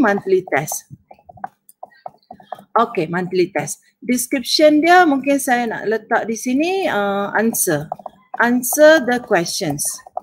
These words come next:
Okey, answer the questions. Lepas tu, uh, di sini memang sudah sedia ada automatic, excellent, good, fair,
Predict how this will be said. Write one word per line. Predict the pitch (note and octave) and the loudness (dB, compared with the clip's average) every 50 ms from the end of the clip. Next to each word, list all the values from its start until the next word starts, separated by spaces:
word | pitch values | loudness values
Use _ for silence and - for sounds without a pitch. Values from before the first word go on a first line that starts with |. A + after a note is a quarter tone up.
| - _ _ _ _ _ - - - _ _ _ - | -16 _ _ _ _ _ -20 -20 -20 _ _ _ -4
Okey, | F3+ F3 F3 E3+ - - - - F3 D#3 C#3+ - - _ _ _ _ _ _ _ _ _ - | -2 -2 -2 -4 -6 -10 -14 -10 -8 -8 -8 -8 -12 _ _ _ _ _ _ _ _ _ 0
answer | - E4+ E4 - B3 A#3 | 0 0 0 2 0 0
the | F#3 F#3 - | 0 0 -2
questions. | - F#3 E3+ D#3+ - - D#3 C#3 D3 - - _ _ _ _ _ _ _ | -2 -4 -4 -4 -6 -6 -6 -6 -8 -8 -12 _ _ _ _ _ _ _
Lepas | - A#3+ B3 B3 - - - | 2 2 2 2 0 -2 0
tu, | F4+ | 2
uh, | F4+ G4 G4 D#4 - A3 A3+ A3+ | 4 4 4 2 2 2 2 2
di | G#3+ B3+ C4 - | 0 -2 -2 -2
sini | D#4+ D4+ F4 | -2 0 2
memang | D#4+ D4 D4 D4 D4 C#4+ | 2 2 4 4 2 0
sudah | C#4+ C4+ A3 B3 A#3+ | 0 -2 -2 -2 -2
sedia | B3 A#3+ G#3+ G#3 A3+ - | 0 -2 0 0 2 2
ada | F#3+ G#3 F#3+ A3+ G#3 | 2 2 2 2 2
automatic, | G3 G3+ - G#3 G3+ G3 G3+ G3 - C#4+ D#4+ D4+ - - F#3+ | 2 0 0 -2 -2 -2 -4 -2 -2 -2 -2 -2 -2 -6 -8
excellent, | - - - - A3 G#3+ A3 A3 A3 G#3+ G3+ | -6 -6 -2 0 2 2 2 2 2 0 -2
good, | F3 G3+ A3 - - - - - | -2 -2 -2 -4 -4 -8 -4 2
fair, | G#3+ G3+ G3+ G#3 | 4 4 4 4